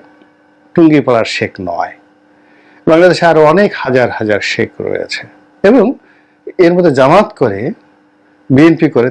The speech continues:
তারাও এরকম অনেক শেখ রয়েছে, অনেকগুলো ভুয়া শেখ রয়েছে, যাদের বংশের সঙ্গে কখনোই শেখ ছিল না, কিন্তু অতি সম্প্রতি তারা নিজের নামেদের সঙ্গে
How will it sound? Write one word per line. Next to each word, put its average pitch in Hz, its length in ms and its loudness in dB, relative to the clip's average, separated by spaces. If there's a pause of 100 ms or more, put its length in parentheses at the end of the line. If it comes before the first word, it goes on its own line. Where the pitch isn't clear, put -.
তারাও 135 300 2 (180)
এরকম 120 240 -2 (100)
অনেক 107 160 -4 (100)
শেখ - 160 -8 (100)
রয়েছে, 95 200 -8 (180)
অনেকগুলো 151 340 2
ভুয়া 151 240 4 (120)
শেখ 127 160 -4 (140)
রয়েছে, 87 320 -12 (760)
যাদের 151 260 4
বংশের 147 320 0
সঙ্গে 175 260 2
কখনোই 170 360 0 (400)
শেখ 139 160 -2 (160)
ছিল 104 200 -10 (180)
না, 104 60 -8 (760)
কিন্তু 196 240 -2
অতি 170 120 2 (160)
সম্প্রতি 175 360 -2 (100)
তারা 117 160 0 (160)
নিজের 123 260 -2
নামেদের 110 320 -2 (280)
সঙ্গে 110 280 -2